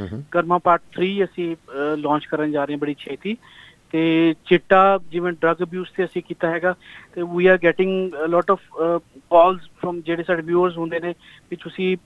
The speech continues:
Speaker 2: ਡੋਮੈਸਟਿਕ ਵਾਇਲੈਂਸ 'ਤੇ ਵੀ ਕੋਈ ਚੀਜ਼ ਬਣਾਓ।
Speaker 1: ਹੂੰ, ਹੂੰ।
Speaker 2: ਤੇ ਜਾਂ ਡਰੱਗ ਅਬਿਊਜ਼ ਤੇ ਹੀ ਕੋਈ ਡਿਫਰੈਂਟ ਸਟੋਰੀ ਬਣਾ ਕੇ ਤੁਸੀਂ ਚਿੱਟਾ ਪਾਰਟ ਟੂ ਰਿਲੀਜ਼ ਕਰੋ। ਤੇ ਅਸੀਂ, ਅ, ਇਹ ਸਾਰੀ ਚੀਜ਼ਾਂ ਤੇ ਵਰਕਆਊਟ ਕਰ ਰਹੇ ਹਾਂ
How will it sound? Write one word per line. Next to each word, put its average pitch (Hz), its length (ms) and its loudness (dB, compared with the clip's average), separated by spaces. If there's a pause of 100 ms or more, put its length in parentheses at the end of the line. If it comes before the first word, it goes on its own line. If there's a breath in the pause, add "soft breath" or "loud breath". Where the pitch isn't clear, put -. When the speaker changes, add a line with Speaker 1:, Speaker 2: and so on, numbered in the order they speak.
(100)
Speaker 2:
ਡੋਮੈਸਟਿਕ 160 440 2
ਵਾਇਲੈਂਸ 175 320 4
'ਤੇ 196 140 2
ਵੀ 180 80 -2
ਕੋਈ 175 140 0
ਚੀਜ਼ 156 260 -8
ਬਣਾਓ। 165 320 2 (280)
Speaker 1:
ਹੂੰ, 98 120 -6
ਹੂੰ। 110 120 -4 (200)
Speaker 2:
ਤੇ 170 460 2
ਜਾਂ 175 140 4
ਡਰੱਗ 175 300 2
ਅਬਿਊਜ਼ 190 360 -4
ਤੇ 214 60 2
ਹੀ 190 160 -4
ਕੋਈ 196 160 2
ਡਿਫਰੈਂਟ 175 320 -6
ਸਟੋਰੀ 175 280 -2
ਬਣਾ 170 220 -2
ਕੇ 160 140 -8
ਤੁਸੀਂ 160 340 -12
ਚਿੱਟਾ 156 260 0
ਪਾਰਟ 151 300 2
ਟੂ 160 240 -2
ਰਿਲੀਜ਼ 147 260 -2
ਕਰੋ। 156 260 -2 (420 loud breath)
ਤੇ 160 300 2 (120)
ਅਸੀਂ, 170 240 2
ਅ, 151 320 -2 (100)
ਇਹ 165 140 -4
ਸਾਰੀ 185 180 4
ਚੀਜ਼ਾਂ 180 240 4
ਤੇ 175 60 2
ਵਰਕਆਊਟ 160 380 0
ਕਰ 143 200 2
ਰਹੇ 151 120 0
ਹਾਂ 170 80 -2